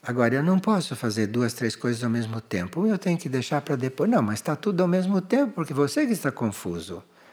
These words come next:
Você não é ordenado? Então tudo começa a acontecer ao mesmo tempo.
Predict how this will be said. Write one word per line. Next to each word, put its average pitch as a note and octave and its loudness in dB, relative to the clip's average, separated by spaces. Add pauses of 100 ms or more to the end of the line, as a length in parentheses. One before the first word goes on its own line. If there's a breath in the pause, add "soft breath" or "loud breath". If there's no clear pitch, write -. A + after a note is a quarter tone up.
(100)
Você C#3+ -2
não G#3 4
é C3 4
ordenado? G#2+ 0 (400)
Então B3+ 4
tudo A#3+ 4
começa F#3 2
a - -6
acontecer D#3 0
ao G3 6
mesmo F#3+ 4
tempo. B2+ -4